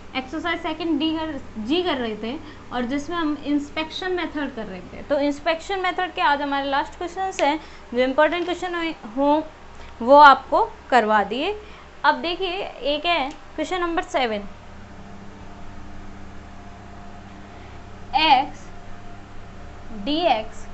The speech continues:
plus Y डीवाई equal m x डीवाई minus y dx। अब देखिए, यहाँ क्या करेंगे हम,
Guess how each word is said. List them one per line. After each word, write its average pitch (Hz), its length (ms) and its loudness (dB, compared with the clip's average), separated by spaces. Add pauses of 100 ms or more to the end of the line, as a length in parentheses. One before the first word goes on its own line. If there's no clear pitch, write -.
(220)
plus - 1120 -6
Y 254 480 4
डीवाई 285 480 2 (1000)
equal 294 520 4 (300)
m 247 320 2 (1400)
x 277 440 2
डीवाई 269 480 4 (460)
minus 262 640 0 (560)
y 233 260 0
dx। 240 480 -2 (1000)
अब 285 160 8
देखिए, 302 420 2 (400)
यहाँ 269 540 6 (340)
क्या 294 160 10
करेंगे 311 440 2
हम, 233 280 2